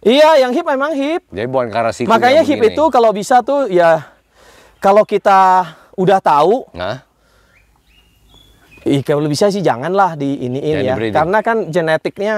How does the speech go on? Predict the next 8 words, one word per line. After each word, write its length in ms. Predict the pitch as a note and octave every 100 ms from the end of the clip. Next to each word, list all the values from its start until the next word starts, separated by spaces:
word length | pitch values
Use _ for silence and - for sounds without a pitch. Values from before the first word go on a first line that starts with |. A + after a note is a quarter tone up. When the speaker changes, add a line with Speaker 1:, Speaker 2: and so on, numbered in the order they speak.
| F#3
Speaker 1:
kuat 240 | - D#3+ D#3
sekali. 460 | D3+ C#3 C#3 C3+
Speaker 2:
Turun, 360 | A#2 G2+ G2 F#2
iya. 320 | F2+ E2 C#2+ _
Speaker 1:
Ya, 140 | D3+
tapi 200 | F3+ A3+
kalau 200 | C4 A#3
kita 520 | A3+ A#3+ A3 G#3+ G3+